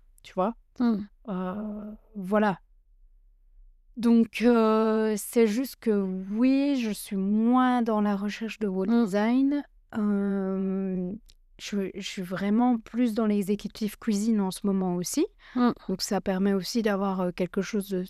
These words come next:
Speaker 1: de stable, un peu
Speaker 2: Mm.
Speaker 1: plus, euh, financièrement aussi. Euh, mais c'est sûr que oui, euh, là, j'étais arrivée tellement à un point de, de toujours penser business que c-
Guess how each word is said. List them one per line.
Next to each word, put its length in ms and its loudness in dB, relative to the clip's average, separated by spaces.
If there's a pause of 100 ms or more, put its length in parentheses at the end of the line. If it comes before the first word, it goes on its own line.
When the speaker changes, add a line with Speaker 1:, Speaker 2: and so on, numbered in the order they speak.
(120)
Speaker 1:
de 160 -4
stable, 640 2
un 120 -6
peu 260 4
Speaker 2:
Mm. 40 4
Speaker 1:
plus, 300 -2
euh, 280 -2
financièrement 800 -2
aussi. 360 -4 (1080)
Euh, 920 2
mais 180 -2
c'est 160 -10
sûr 300 -2
que 100 -6
oui, 300 2
euh, 160 2
là, 180 2
j'étais 280 -2
arrivée 280 -2
tellement 500 0
à 40 0
un 80 -2
point 340 0
de, 720 -2 (580)
de 100 -8
toujours 320 -4
penser 300 -6
business 500 -4
que 600 -8
c- 380 -18